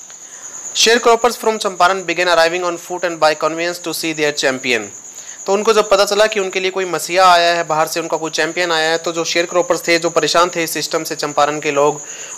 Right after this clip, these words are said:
वो, आ, मतलब, पैरों पे ही जैसे चल पड़े, आ, बिना किसी साधन के वो अपने घर से चल पड़े,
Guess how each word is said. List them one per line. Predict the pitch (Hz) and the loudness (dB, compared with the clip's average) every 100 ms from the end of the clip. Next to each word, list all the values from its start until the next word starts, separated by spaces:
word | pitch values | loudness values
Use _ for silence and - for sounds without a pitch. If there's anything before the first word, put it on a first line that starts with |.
| 156 | 2
वो, | 196 202 - - - 160 | 6 6 2 -16 -4 2
आ, | 151 151 | 6 6
मतलब, | 147 151 180 180 165 180 170 160 156 - - | 4 -2 0 0 2 2 4 4 2 -8 -4
पैरों | 170 180 214 | 2 4 2
पे | 214 | 0
ही | 196 185 | -2 -4
जैसे | 156 156 156 170 156 151 | -6 -10 -6 -4 -4 -6
चल | - 165 | -6 -6
पड़े, | 160 147 117 - - | 0 0 0 -6 -4
आ, | 131 | -2
बिना | 135 151 175 | -2 0 0
किसी | 175 - | 0 -2
साधन | - 147 160 | 2 2 2
के | 165 | -4
वो | 160 | -4
अपने | 160 | -4
घर | 147 147 | -4 -4
से | 160 | -4
चल | 151 151 | -4 -2
पड़े, | 160 156 | 0 0